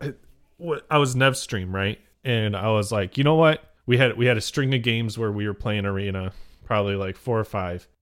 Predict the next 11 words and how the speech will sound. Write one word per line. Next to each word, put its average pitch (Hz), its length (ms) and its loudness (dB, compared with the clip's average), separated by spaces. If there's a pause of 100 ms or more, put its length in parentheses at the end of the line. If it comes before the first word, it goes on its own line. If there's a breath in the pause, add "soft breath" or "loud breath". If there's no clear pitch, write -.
Played 110 260 0
Marty 110 400 0
in 113 140 -4
every 98 280 -6
single 110 280 -4
one 95 140 -4
of 104 120 -6
'em. 127 180 -6 (100)
Every 139 360 -4
single 107 500 -6
game, 104 480 -8